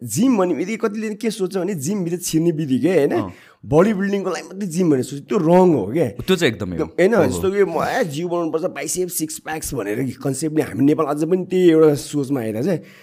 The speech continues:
Speaker 1: जिम प्रपरली फुटबल खेलाडीलाई पनि चाहिरहेको हुन्छ, होइन, अ, बास्केटबल खेलाडीलाई चाहिरहेको हुन्छ, स्विमरलाई पनि चाहिरहेको हुन्छ, होइन। तर यहाँ चाहिँ के, जिम जाने बित्तिकै त्यो पुरा,
Speaker 2: अँ।
Speaker 1: अँ, त्यो एउटा,
Speaker 2: स्टेजमै
Speaker 1: अँ,
Speaker 2: जाने हिसाबले।
Speaker 1: स्टेजमै जाने सोच, त्यो क-,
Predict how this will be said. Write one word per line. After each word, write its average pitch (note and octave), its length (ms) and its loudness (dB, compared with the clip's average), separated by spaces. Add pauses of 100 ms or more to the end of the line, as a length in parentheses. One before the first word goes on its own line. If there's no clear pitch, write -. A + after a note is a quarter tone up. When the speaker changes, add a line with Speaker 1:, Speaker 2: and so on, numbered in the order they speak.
(180)
Speaker 1:
जिम C3+ 300 -2
प्रपरली G#3 500 -4
फुटबल B2+ 360 -2
खेलाडीलाई C3+ 380 0
पनि C#3+ 140 -2
चाहिरहेको B2+ 360 -2
हुन्छ, A2 180 -8 (720)
होइन, C3+ 140 0
अ, E3+ 80 -4 (420)
बास्केटबल A#2 720 -4
खेलाडीलाई B2 380 -2
चाहिरहेको A#2+ 340 -4
हुन्छ, B2 200 -10
स्विमरलाई A#2 400 -6
पनि B2 160 -6
चाहिरहेको A#2+ 360 -6
हुन्छ, A2 220 -10
होइन। A#2+ 260 -4 (380)
तर D#3+ 500 4
यहाँ D#3+ 200 2
चाहिँ F3+ 160 -4
के, G#3+ 100 -6
जिम D#3+ 280 0
जाने D#3 200 4
बित्तिकै D#3+ 680 2
त्यो B2+ 420 -2
पुरा, D3+ 200 -4
Speaker 2:
अँ। A2+ 720 -8
Speaker 1:
अँ, B2 200 -4 (360)
त्यो C#3 140 4
एउटा, D3 220 6
Speaker 2:
स्टेजमै A#2+ 220 0
Speaker 1:
अँ, D#3+ 80 4
Speaker 2:
जाने G#2 180 2
हिसाबले। F2 160 -6
Speaker 1:
स्टेजमै F3 420 4
जाने D#3+ 240 2
सोच, C#3+ 280 -6
त्यो - 260 -6
क-, D3 260 -2